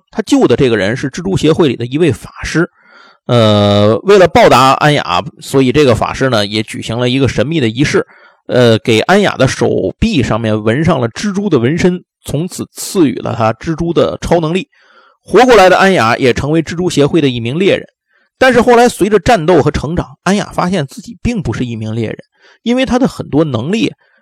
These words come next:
呃，不是原来这个蜘蛛的这个纹身能够赋予她的能力，就是她发挥出来的能力很特别。比如她打仗的时候，她战斗状态下，她体外会生成一个外骨骼，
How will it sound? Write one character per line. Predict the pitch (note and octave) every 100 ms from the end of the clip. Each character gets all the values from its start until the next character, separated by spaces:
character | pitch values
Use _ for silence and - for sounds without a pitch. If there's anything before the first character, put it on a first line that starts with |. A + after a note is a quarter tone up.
| _
呃， | D3 B2
不 | - C#3+ A#3+
是 | - E3 B2
原 | A2+ C#3+
来 | C3 B2 F3+
这 | E3
个 | A#2+ A#2 _ _ - -
蜘 | G3 F#3+
蛛 | G#3 G3+
的 | D#3
这 | C3 B2+
个 | A#2 A2+
纹 | G#2+ B2+ F#3
身 | G3 F#3+
能 | D3+ D3+
够 | E3
赋 | C3+ - D4 C#3
予 | -
她 | A#2
的 | A2 -
能 | F#2+ C3+
力， | C3+
就 | -
是 | F#3+
她 | D4
发 | A#3 C4+
挥 | C#4
出 | D4+ A3+
来 |
的 | G#3
能 | D3 D#3
力 | A3 - _ _
很 | B2
特 | A#2 E3+
别。 | C3+ G#3 - _ _ -
比 | B2+
如 | C#3+ A3+
她 | A#3+
打 | -
仗 | C#3 A3+
的 | C#3
时 | A#2+
候， | A#2+
她 | A#2 E3+ _
战 | A#3 G3+
斗 | C#3+
状 | C#3 C3
态 | B2
下， | C3 A2 - _ _
她 | -
体 | - B2
外 | D3+ F#3
会 | F#3+ E3+
生 | - - A3+
成 | D#3+ E3+
一 | G3+
个 |
外 | G3 A#3
骨 | B2
骼， | A2+ A#2+ E3